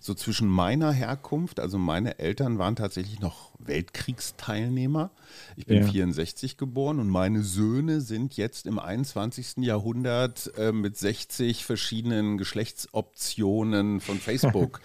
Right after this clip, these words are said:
Speaker 2: <laughs>
Speaker 1: unterwegs. Ja? Und das ist mein Spagat.
Speaker 2: Ja.
Speaker 1: Also ich hab wirklich noch dieses Durchhalten, wenn's
Speaker 2: Aha.
Speaker 1: weh tut, noch einen Meter, stell dich nicht so an. Also dieser ganze,
Speaker 2: Ja,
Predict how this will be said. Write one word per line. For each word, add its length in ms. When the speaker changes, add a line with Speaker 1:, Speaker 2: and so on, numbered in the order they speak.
Speaker 2:
<laughs> 200
Speaker 1:
unterwegs. 760
Ja? 140
Und 120
das 100
ist 140
mein 280
Spagat. 720
Speaker 2:
Ja. 40
Speaker 1:
Also 160
ich 140
hab 160
wirklich 360
noch 180
dieses 480
Durchhalten, 1120
wenn's 260
Speaker 2:
Aha. 60
Speaker 1:
weh 180
tut, 260
noch 200
einen 120
Meter, 460
stell 360
dich 180
nicht 220
so 200
an. 600
Also 160
dieser 280
ganze, 260
Speaker 2:
Ja, 80